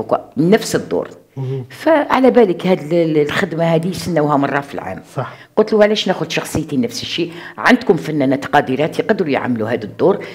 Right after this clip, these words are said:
Speaker 1: اسمح لي خويا أنا مرتبطة، il a été très correct"، نوجه له تحية المخرج.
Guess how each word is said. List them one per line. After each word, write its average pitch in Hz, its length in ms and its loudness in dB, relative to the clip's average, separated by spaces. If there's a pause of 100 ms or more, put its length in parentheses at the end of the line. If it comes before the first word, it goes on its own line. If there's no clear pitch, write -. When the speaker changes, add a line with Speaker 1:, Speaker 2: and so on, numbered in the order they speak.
(120)
Speaker 1:
اسمح 175 320 -4
لي 151 80 0
خويا 156 400 0
أنا 165 120 0
مرتبطة، 165 520 -2
il 156 120 -4
a 143 140 2
été 143 120 -4 (120)
très 202 120 0 (100)
correct"، 143 320 -2
نوجه 151 280 0
له 147 120 -4
تحية 123 340 -4
المخرج. 87 480 -6